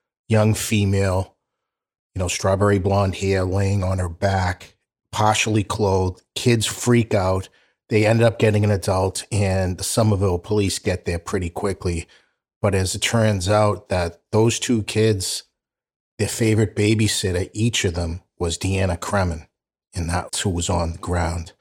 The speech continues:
in front of them. So the morning progresses and the police start their investigation. They get a hold of Michael Kremen, and eventually he gets a hold of Kathy, and he tells Kathy to come home.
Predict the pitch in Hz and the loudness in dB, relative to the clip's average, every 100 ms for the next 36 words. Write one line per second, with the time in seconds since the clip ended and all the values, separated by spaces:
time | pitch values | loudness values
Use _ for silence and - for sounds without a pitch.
0 | _ 82 - 92 92 78 71 - _ _ | _ -10 -4 -2 -2 -6 -10 -16 _ _
1 | _ _ _ - 113 101 92 90 98 113 | _ _ _ -6 2 2 2 2 4 4
2 | 110 101 98 92 95 98 95 87 92 87 | 4 2 -2 -2 0 0 -2 -2 -2 -2
3 | - - 95 90 - 87 90 - 85 85 | -4 -4 -4 -2 -4 -2 -2 -2 -4 -2
4 | 87 85 - 82 85 85 - 80 85 90 | -4 -6 -8 -8 -6 -4 -4 -6 -6 -4
5 | 87 - 104 101 80 78 90 92 - 85 | -6 0 2 2 0 -4 -4 -4 -4 -6
6 | - 85 80 80 - _ _ _ _ - | -6 -6 -4 -8 -12 _ _ _ _ -8
7 | 82 80 78 _ 90 90 104 - 92 87 | -6 -6 -8 _ -12 -4 -2 0 -2 -4
8 | 92 90 90 82 - 87 82 - 85 85 | -4 -4 -4 -6 -4 -4 -4 -6 -6 -4
9 | 85 87 82 80 160 - 85 - - 87 | -4 -4 -4 -4 -6 -4 -4 -4 -4 -4
10 | 90 - 90 - 82 - 85 85 85 | -2 -6 -8 -8 -8 -6 -4 -2 -2